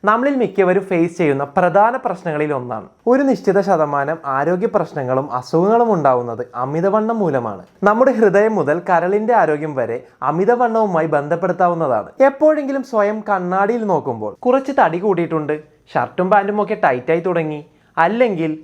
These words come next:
ഇനി തടി കുറച്ചില്ലെങ്കിൽ റെഡിമെയ്ഡ് സൈസ് ചുരിദാറും ഡ്രസ്സും ഒക്കെ കിട്ടാൻ പാടായിരിക്കും എന്ന് തോന്നിയിട്ടുണ്ടെങ്കിൽ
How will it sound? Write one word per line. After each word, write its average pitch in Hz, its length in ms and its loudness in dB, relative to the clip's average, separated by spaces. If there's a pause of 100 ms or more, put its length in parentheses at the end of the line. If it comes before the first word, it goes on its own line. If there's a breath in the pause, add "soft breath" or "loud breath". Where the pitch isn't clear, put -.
(260)
ഇനി 269 300 0
തടി 196 160 4
കുറച്ചില്ലെങ്കിൽ 143 1120 -2
റെഡിമെയ്ഡ് 147 400 0
സൈസ് 220 360 0
ചുരിദാറും 170 580 2
ഡ്രസ്സും 185 360 -2
ഒക്കെ 202 160 -4 (120)
കിട്ടാൻ 170 380 0
പാടായിരിക്കും 185 520 0 (140)
എന്ന് 285 220 0
തോന്നിയിട്ടുണ്ടെങ്കിൽ 208 840 0